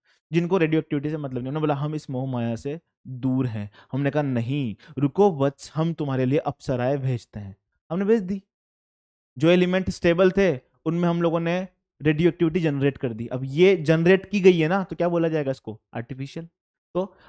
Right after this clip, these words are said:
आर्टिफिशियल मीन्स का मतलब क्या होगा कि हमने कुछ फंडामेंटल पार्टिकल्स का ट्वीक कर दिया, कुछ फंडामेंटल पार्टिकल्स हमने उसके अंदर अलग से डाल दिए। जैसे कि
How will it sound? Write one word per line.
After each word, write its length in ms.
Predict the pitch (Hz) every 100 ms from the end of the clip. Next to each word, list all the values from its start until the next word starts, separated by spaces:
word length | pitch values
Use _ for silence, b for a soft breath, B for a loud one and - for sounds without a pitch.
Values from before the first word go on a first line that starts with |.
| B
आर्टिफिशियल 460 | 156 160 160 165 175
मीन्स 340 | 156 165 165
का 120 | 175
मतलब 300 | 170 151 151 -
क्या 100 | 160
होगा 280 | 143 143
कि 160 | 180 170
हमने 280 | 160 156 160
कुछ 200 | - -
फंडामेंटल 520 | 160 156 156 151 165
पार्टिकल्स 460 | - 131 - 151 -
का 100 | 185
ट्वीक 460 | _ - 220 214
कर 200 | - 143
दिया, 240 | 120 110 107 - _ _ _ _ -
कुछ 100 | 156
फंडामेंटल 380 | 170 165 160 160
पार्टिकल्स 540 | 165 147 139 165 165
हमने 140 | 151
उसके 180 | 147 -
अंदर 180 | 160 196 _ 165
अलग 180 | 214
से 160 | - 196
डाल 300 | 139 113 117
दिए। 220 | 123 151 _ _ _ _ -
जैसे 180 | 147 170
कि 200 | 160